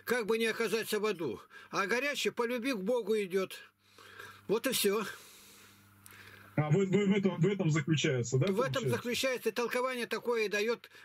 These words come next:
Speaker 1: Андрей Кисарик, каппадокийский архиепископ.
Speaker 2: Мгм. М,
Speaker 1: То есть
Speaker 2: таких
Speaker 1: то и друг-,
Speaker 2: ресурсов.
Speaker 1: то и другое к спасению, к спасению. А вот те плохладные, то
Speaker 2: Мгм.
Speaker 1: такое, то такое, то т-,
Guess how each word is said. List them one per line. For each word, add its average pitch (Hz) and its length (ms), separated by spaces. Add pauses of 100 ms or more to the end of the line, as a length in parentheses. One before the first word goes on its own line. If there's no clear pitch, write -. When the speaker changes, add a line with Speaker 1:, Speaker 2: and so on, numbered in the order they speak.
Speaker 1:
Андрей 220 340
Кисарик, 214 460
каппадокийский 208 680
архиепископ. 185 680 (2000)
Speaker 2:
Мгм. 139 500 (360)
М, 135 260
Speaker 1:
То 494 100
есть 494 120
Speaker 2:
таких 147 100
Speaker 1:
то - 120
и 539 100
друг-, - 140
Speaker 2:
ресурсов. - 160
Speaker 1:
то - 160
и - 60
другое 247 440
к - 40
спасению, 233 600
к - 80
спасению. 185 680 (640)
А 196 100
вот 240 140
те 269 100
плохладные, 254 640
то - 140
Speaker 2:
Мгм. 185 80
Speaker 1:
такое, 269 400
то 226 180
такое, 240 480
то 214 160
т-, 190 220